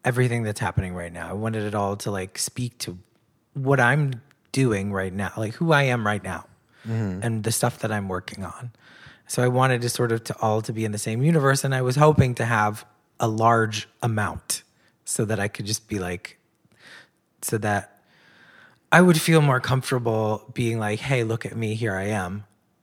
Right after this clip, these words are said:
Speaker 1: if there's something for people to actually get into.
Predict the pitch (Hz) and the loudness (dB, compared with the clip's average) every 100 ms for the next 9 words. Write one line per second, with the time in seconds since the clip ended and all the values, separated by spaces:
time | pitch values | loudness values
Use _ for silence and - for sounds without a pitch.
0 | _ _ _ _ _ _ _ _ _ _ | _ _ _ _ _ _ _ _ _ _
1 | _ _ _ _ _ - - 117 - 113 | _ _ _ _ _ -6 -2 -2 -2 -4
2 | 110 101 98 101 92 92 95 - - 87 | -6 -8 -10 -10 -10 -10 -10 -10 -10 -10
3 | 90 85 82 - | -10 -12 -12 -14